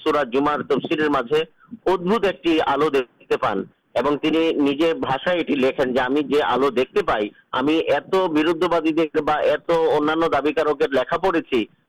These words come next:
কারো লেখার মধ্যে আমি এমন, আহ, আলো, এমন জ্যোতি দেখতে পাইনি।"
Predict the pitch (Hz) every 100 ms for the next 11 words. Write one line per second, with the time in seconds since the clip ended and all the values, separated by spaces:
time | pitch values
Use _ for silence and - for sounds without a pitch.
0 | - 170 208 202 185 185 190 175 165 160
1 | - 139 151 139 127 - _ - 123 123
2 | 98 117 - 131 135 127 117 123 127 120
3 | 131 139 120 - 123 110 104 92